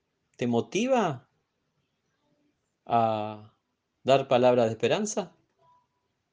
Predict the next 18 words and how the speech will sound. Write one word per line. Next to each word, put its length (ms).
¿Te 120
motiva 800
a 640
que 120
tu 600
palabra 500
pueda 260
sazonar 560
a 160
alguien 320
y 80
levantar 840
y 120
fortalecer? 1000
¿O 340
te 100
motiva 460
más 580